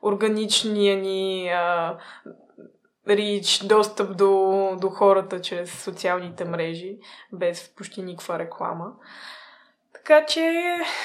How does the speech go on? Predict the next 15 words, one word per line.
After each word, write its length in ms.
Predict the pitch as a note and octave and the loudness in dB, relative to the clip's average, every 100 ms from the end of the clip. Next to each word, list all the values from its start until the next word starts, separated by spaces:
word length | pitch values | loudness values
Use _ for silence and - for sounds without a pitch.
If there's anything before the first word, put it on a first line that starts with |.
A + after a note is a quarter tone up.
| - - - - | -8 -10 -14 -8
като 240 | - C4 C4 | -6 -6 -6
цяло, 840 | - C4+ C#4+ D#4 E4 E4 D#4+ D#4 - _ - | 4 8 10 8 4 0 0 -4 -8 _ -12
нали, 340 | D#4 E4+ - | -8 -6 -2
то 120 | A#3+ | -2
си 160 | B3 D4 | -2 -4
има 140 | C#4+ | -4
много 600 | C4+ C4 C4 B3+ G#3 G3+ | -2 0 2 2 0 -2
процеси, 480 | G3+ G3+ G3+ G3 G3+ | -6 -6 0 -2 -2
свързани 440 | - F3+ F3 E3 | -12 -10 -10 -10
с 140 | E3 E3+ | -12 -14
създаването 680 | - D#3+ D#3 D#3+ D#3 - D#3+ | -14 -6 -6 -6 -10 -16 -14
на 80 | D3+ | -12
една 200 | D#3+ D#3+ | -12 -14
стартираща 580 | - - G3+ E3 - - | -18 -20 -16 -16 -16 -20
компания. 720 | - - - E3+ E3+ A3 | -20 -12 -8 -8 -8 -10